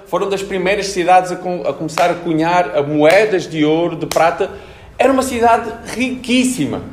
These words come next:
tá bem? Mas pelo facto de eles pensarem que aquela cidade era impenetrável, novamente por ser num monte,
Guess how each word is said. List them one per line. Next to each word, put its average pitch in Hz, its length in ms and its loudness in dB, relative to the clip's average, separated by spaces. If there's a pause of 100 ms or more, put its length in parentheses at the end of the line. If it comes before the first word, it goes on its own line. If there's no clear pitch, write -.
tá 143 100 -2
bem? 180 180 -2 (600)
Mas 185 100 -6
pelo 311 300 2
facto 214 600 0
de 175 100 -4
eles 202 120 -2
pensarem 180 420 0
que 175 80 -4
aquela 170 280 0
cidade 160 400 2
era 156 100 2
impenetrável, 151 680 2
novamente 160 420 0
por 151 120 -6
ser 196 260 2
num 165 220 -2
monte, 151 720 0